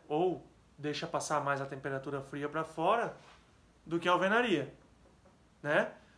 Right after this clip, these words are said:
Mas a porta, a madeira, é melhor do que o vidro, mas é pior do que a alvenaria. Então, entendeu, pessoal? Todo, tudo isso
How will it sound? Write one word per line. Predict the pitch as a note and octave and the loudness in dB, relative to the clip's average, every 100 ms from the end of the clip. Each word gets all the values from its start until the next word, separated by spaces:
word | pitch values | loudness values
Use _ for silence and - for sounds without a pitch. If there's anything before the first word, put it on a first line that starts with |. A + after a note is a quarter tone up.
| _ _ _ _ - - | _ _ _ _ -20 -4
Mas | E3 G#3+ C#4 A#3 - - | 4 6 6 2 -2 -4
a | D#3 | -2
porta, | D3+ - F3+ G#3 C4+ - E3 | -2 0 4 6 4 2 0
a | C#3+ | 2
madeira, | D3+ D3 D3+ A3 A3 - - - - - | 2 2 4 4 4 0 -4 -16 -16 -6
é | D3+ | -2
melhor | E3 D#3 D3+ D#3+ | 2 4 4 4
do | E3 | 4
que | F3 | 0
o | A3 | 0
vidro, | E3+ G3 A#3+ C4 | 0 0 0 0
mas | G#3+ | 0
é | G3 | 0
pior | F3+ D#3+ D3+ | 4 6 6
do | D#3 | 4
que | E3+ | 2
a | |
alvenaria. | E3 F#3 G#3+ A#3 D#3 B2+ - - - | 0 2 0 2 0 -2 -10 -20 -16
Então, | C3+ C#3+ D3+ F#3+ G#3+ F#3 | -12 -2 0 2 0 -4
entendeu, | C#3 C3 D3+ D3+ G#3 | -10 -8 -6 0 0
pessoal? | G#3+ G3+ E3 C3 - - - | 0 2 4 4 -2 -18 -10
Todo, | - A3+ A#3 G3+ - - - - _ | 0 0 2 -2 -4 -18 -20 -20 _
tudo | A3 A#3 G#3+ | -4 -2 0
isso | A#3+ B3+ - E3+ - | 0 0 -2 -4 -6